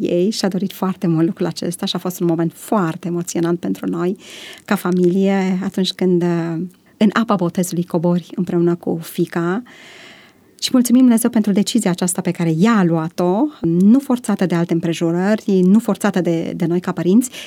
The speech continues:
ci a fost decizia și dorința ei de a spune da lui Dumnezeu și de a încheia legământ cu Dumnezeu prin botez.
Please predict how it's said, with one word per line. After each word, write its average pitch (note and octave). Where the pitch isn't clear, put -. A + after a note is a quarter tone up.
ci -
a F#3
fost B3
decizia G#3
și G#3
dorința F3
ei E3+
de F#3
a F#3+
spune F3+
da G3+
lui F3
Dumnezeu E3
și F3+
de -
a E3+
încheia E3
legământ E3
cu -
Dumnezeu E3
prin E3
botez. -